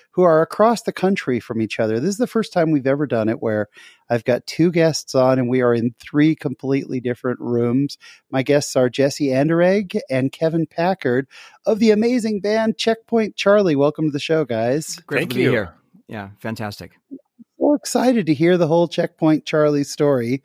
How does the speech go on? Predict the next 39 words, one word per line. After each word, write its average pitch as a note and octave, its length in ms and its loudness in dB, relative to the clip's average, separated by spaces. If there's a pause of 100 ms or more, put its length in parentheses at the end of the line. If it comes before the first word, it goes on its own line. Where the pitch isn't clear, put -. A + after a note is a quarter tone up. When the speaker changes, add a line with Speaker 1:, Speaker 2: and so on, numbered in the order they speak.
(380)
Speaker 1:
Um, C3+ 580 2
but D3+ 140 -2
let's, - 300 0
let's C#4+ 160 -4
kick - 240 -2
off A#3 240 0
with, F3 100 0
what E3+ 380 2
is D#3+ 320 0
Checkpoint C#3+ 560 -2
Charlie? A#2 500 0 (640)
Speaker 2:
Uh, - 160 -14
Checkpoint A#3 360 0
Charlie A3+ 280 2
is D#3+ 220 0
essentially F#3 520 0
just D3 280 -4
myself D3+ 460 0
and C#3 120 0
Jesse, C3+ 540 -2
uh, B2 400 2 (480)
having E3 280 0
played F#3 240 0
in, D3 240 2
in C#3+ 200 0
different C3+ 300 0
bands C3 240 -2
together A#2+ 340 -2
for A#2+ 200 -6
the A2+ 120 -6
better A#2 200 -2
part A#2 220 -4
of A2 80 -8
thirty A#2 240 -4
years. A#2 560 -2 (160)
Uh, A#2 440 -2 (280)
we C3 340 0
wanted C#3+ 400 4
a, B2 260 2